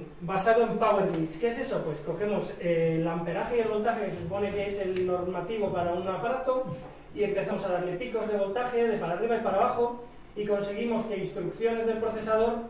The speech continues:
salten. Y esto, si vais al vídeo, es muy divertido porque lo hace un tipo en un,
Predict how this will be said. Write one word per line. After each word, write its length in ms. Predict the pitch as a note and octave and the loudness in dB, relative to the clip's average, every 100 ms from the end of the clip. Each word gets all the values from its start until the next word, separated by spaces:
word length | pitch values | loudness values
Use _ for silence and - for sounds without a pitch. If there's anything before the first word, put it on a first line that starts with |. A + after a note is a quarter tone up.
| - | -10
salten. 360 | - F#3+ - - - - - - - - - - - - - | -4 -2 -2 -6 -12 -16 -18 -18 -18 -18 -18 -18 -18 -16 -4
Y 120 | G3+ | -2
esto, 640 | G3 A3 A3 G#3 - - - | 2 8 8 8 4 -4 -8
si 240 | F#3+ F#3 | -4 2
vais 260 | G3 G#3 G#3+ | 4 4 4
al 140 | G3+ | 2
vídeo, 220 | A3 A#3 | 4 4
es 80 | A3 | 4
muy 120 | F#3+ | 4
divertido 460 | F#3+ G3 F#3+ B3 B3+ | 4 4 4 0 0
porque 320 | G3 - E3+ | 0 0 -2
lo 140 | E3 F3+ | 0 -2
hace 160 | G#3 | -2
un 140 | F#3+ G#3 | -4 -4
tipo 280 | A3+ B3+ | -2 2
en 140 | G3+ F#3+ | 2 2
un, 560 | F#3 F3+ F3 E3 D#3+ | -2 -2 -2 -2 -4